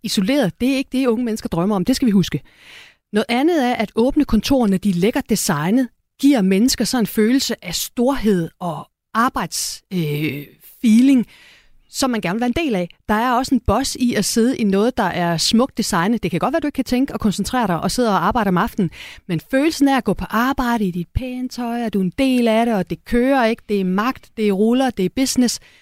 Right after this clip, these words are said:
det virker også. Og i øvrigt så ved man, at folk, der sidder i en arbejdsmæssig kontekst, tænker lidt mere arbejdsmæssigt på godt og ondt, men lidt mere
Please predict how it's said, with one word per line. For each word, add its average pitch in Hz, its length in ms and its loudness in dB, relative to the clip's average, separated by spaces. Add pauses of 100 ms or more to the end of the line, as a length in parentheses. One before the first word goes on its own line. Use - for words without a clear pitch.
(300)
det 208 80 2
virker 190 220 2
også. 143 280 -6 (340)
Og 220 80 2
i - 20 0
øvrigt 240 220 0
så 226 80 -6
ved 220 120 0
man, 170 160 -4
at 151 80 -8
folk, 214 220 -4
der 165 100 -2
sidder 202 220 -2
i 165 40 -2
en - 60 -8
arbejdsmæssig 185 460 0
kontekst, - 460 0
tænker 226 220 -2
lidt 202 160 -2
mere 208 100 0
arbejdsmæssigt 165 600 -4
på - 100 -2
godt 160 200 -10
og 208 80 -6
ondt, 262 260 -4
men 180 120 0
lidt 247 200 -2
mere 220 260 2